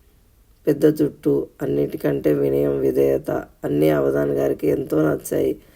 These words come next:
దాని కర్మగాని తల్లిదండ్రి ఇద్దరూ ఒకసారి పల్లెలో ఉన్న అత్తగారింటికి వంటలో బాగాలేదని చూడ్డానికి వెళ్ళి, సుబ్బులకి పరీక్షలు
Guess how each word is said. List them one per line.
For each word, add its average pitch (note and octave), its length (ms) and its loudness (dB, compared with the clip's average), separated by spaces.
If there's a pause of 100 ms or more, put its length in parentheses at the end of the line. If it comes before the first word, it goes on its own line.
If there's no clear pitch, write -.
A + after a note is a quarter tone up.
(280)
దాని C#3+ 240 0
కర్మగాని D3+ 600 -2
తల్లిదండ్రి D3 720 0
ఇద్దరూ C#3+ 440 0
ఒకసారి C#3 440 -4
పల్లెలో C#3 520 -2
ఉన్న C#3 260 -4 (520)
అత్తగారింటికి D3 760 -2
వంటలో C#3+ 380 -2
బాగాలేదని C#3+ 540 -2
చూడ్డానికి C#3+ 540 -4
వెళ్ళి, C3+ 440 -2 (360)
సుబ్బులకి D#3+ 440 2
పరీక్షలు D#3 680 0